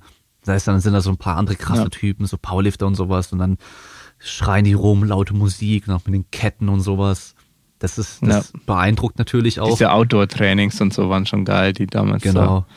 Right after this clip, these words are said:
Speaker 2: gemacht wurden.
Speaker 1: Und das beeindruckt dich halt als Jugendlicher dann voll wahrscheinlich und dann bist du halt auch mehr mit dabei
Speaker 2: Ja.
Speaker 1: und das hat mich natürlich damals auch gecatcht, ohne Ende.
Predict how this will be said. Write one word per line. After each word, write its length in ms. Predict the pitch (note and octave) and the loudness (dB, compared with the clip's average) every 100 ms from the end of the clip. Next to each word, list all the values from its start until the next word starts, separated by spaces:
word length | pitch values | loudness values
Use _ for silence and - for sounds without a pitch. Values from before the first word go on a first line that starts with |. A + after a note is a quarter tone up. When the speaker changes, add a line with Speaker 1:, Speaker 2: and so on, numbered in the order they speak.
| - - - _ | -20 -20 -20 _
Speaker 2:
gemacht 380 | G#2+ G2+ F#2+ A2 | -2 0 -2 -2
wurden. 300 | G2 F#2+ G2+ | -2 -2 -2
Speaker 1:
Und 60 | G#2+ | -4
das 120 | - | -2
beeindruckt 500 | B2 D3+ G3 D#3 - | -2 0 0 -2 -4
dich 100 | G2+ | -2
halt 180 | F#2+ F#2+ | -2 -2
als 160 | F#2 | -4
Jugendlicher 400 | G#2 G#2 G#2 G2 | -2 -2 -2 -2
dann 140 | F#2+ F#2+ | -2 -4
voll 280 | - G2+ F#2 | -2 -2 0
wahrscheinlich 500 | F#2+ F2+ F2 F2 G2+ | -2 -2 -4 -4 -6
und 120 | F#2 | -4
dann 240 | F#2 F#2 | -2 -2
bist 160 | G2 - | -4 -4
du 40 | |
halt 100 | G#2+ | -2
auch 80 | F#2+ | -2
mehr 120 | G2 | 0
mit 140 | F#2+ G2 | 0 -2
dabei 260 | F#2 G#2 | -2 2
Speaker 2:
Ja. 80 | A2+ | 4
Speaker 1:
und 80 | G2 | 2
das 80 | - | 0
hat 120 | A2 | -4
mich 120 | G#2 | -2
natürlich 260 | A2+ - G#2 | -2 -2 -2
damals 240 | G#2 G2+ | 0 0
auch 220 | F#2+ A2 - | 0 -4 -4
gecatcht, 340 | F#2 - - - | -6 -6 -10 -6
ohne 200 | G#2 G2+ | -4 0
Ende. 260 | A2+ G2 | 0 0